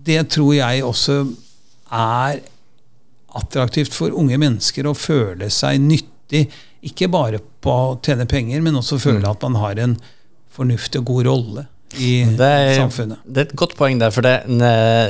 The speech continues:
Speaker 2: jeg har jo vært interessert i eiendom i mange år, men det er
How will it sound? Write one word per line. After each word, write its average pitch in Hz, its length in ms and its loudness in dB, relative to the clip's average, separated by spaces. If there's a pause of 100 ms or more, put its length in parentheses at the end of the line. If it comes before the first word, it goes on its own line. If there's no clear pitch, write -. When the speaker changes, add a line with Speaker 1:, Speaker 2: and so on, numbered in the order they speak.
(440)
Speaker 2:
jeg 104 100 0
har 113 180 2
jo 139 40 0
vært 143 120 0
interessert 113 460 2
i 120 60 4
eiendom 107 500 4
i 101 340 4
mange 110 280 4
år, 127 360 2
men 110 280 0
det 107 400 -6
er 104 120 2